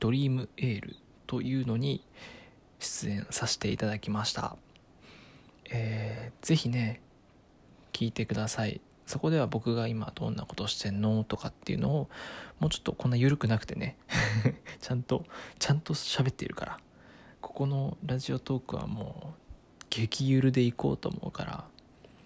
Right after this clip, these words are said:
えー、珍しい僕の激ゆるトークをお聞きいただきました。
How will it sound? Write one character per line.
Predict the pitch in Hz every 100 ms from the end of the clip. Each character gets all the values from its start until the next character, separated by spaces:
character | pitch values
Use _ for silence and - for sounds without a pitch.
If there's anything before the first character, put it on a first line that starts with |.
| - - - -
え | - 107 98 - - - -
ー、 | 107
珍 | 104 104
し | - 113
い | -
僕 | - 104
の | 104 - -
激 | 98 - 131
ゆ | 131
る | 131
ト | - 127
ー | 123
ク | - 135
を | 143
お | -
聞 | 175 - -
き | - 113 101
い | - - - - - -
た | 104
だ | 101
き | - 110 113 -
ま | 117
し | -
た。 | 113 110 104